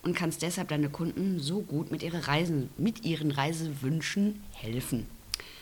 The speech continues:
Jetzt hat die Reisebranche durch Corona ja eine sehr große Erschütterung erlebt. Wie hast du denn persönlich den Lockdown in deinem Job erlebt?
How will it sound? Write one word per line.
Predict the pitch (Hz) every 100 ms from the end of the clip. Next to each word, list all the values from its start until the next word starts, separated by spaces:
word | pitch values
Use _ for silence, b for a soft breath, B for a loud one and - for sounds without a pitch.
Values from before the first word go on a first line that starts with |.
| B B B B B B - -
Jetzt | 196 - 262
hat | 262
die | 233
Reisebranche | 175 214 247 190 226 190
durch | 175 -
Corona | 151 143 156 202 208 190 190 - - - - - - - - - - - -
ja | 165 165
eine | 165 160
sehr | 156 170
große | 160 160 -
Erschütterung | 139 202 - 147 123
erlebt. | 107 113 110 - - - - -
Wie | 135 165 220
hast | 180 143 143
du | 175 277
denn | 233 214
persönlich | 156 135 135 160 185 190 - - B B B B
den | 139 135
Lockdown | 143 - 160 156
in | 139
deinem | 127 131 127
Job | - -
erlebt? | - - -